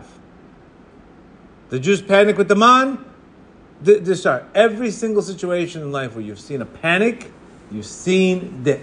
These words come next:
ending has not been good. I cannot recall one time where the ending has been good when there has been panic.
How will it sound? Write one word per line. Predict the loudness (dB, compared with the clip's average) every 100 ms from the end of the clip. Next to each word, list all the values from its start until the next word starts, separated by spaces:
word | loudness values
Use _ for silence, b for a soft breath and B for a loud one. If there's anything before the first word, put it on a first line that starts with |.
| 2
ending | 4 4 2
has | 0 0
not | 0 0
been | -2
good. | -2 -2 -4 -20 -20 -20 -20 -20 -20 -20 -20 -20 -20 -20 -20 -20 -20 -12
I | -8
cannot | -8 -4 2 2 2
recall | 0 4 4 4
one | 4 4 4
time | 2 2 2 -2 -8 -20 -8
where | 2 4
the | 4 0 -2 -2
ending | 2 4 4 0
has | -2 -4
been | -2
good | 2 2 0 -6 -20 -14 -6
when | -2
there | -2
has | -4 -6
been | -8
panic. | -8 -10